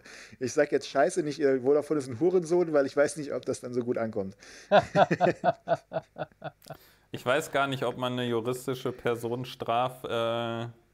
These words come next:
Speaker 2: bewährt beleidigen kann, tatsächlich.
Speaker 1: Echt jetzt? Meinst du, ich könnte jetzt wirklich als Titel nehmen, <laughs> Vodafone ist ein Hurensohn?
Speaker 2: Ja, also, äh,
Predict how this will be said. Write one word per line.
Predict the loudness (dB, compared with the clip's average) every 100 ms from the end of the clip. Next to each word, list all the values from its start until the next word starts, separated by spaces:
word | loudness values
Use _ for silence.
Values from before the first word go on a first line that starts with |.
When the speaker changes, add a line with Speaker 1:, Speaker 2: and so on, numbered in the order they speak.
| -8
Speaker 2:
bewährt | -4 -2 -2 -2
beleidigen | -2 0 -2 -4 -6 -8
kann, | -8 -8 -8
tatsächlich. | -10 -10 -12 -12 -12 -14 _ _ _ _ _ _ _ -10
Speaker 1:
Echt | -4 0
jetzt? | 0
Meinst | 0 -2
du, |
ich | 0
könnte | 2 4
jetzt | 2
wirklich | -2 2 0
als | 0
Titel | -4 -4
nehmen, | 0 0 -2 -2
<laughs> |
Vodafone | 0 0 0 -2
ist | -2 -4
ein |
Hurensohn? | 0 2 2 0 -10 -8 -8 -8 -10 -16 -18 _ _ _ _ _ _ _ _ _ _ -2
Speaker 2:
Ja, | 6 6
also, | 6 2 4 4 4
äh, | 2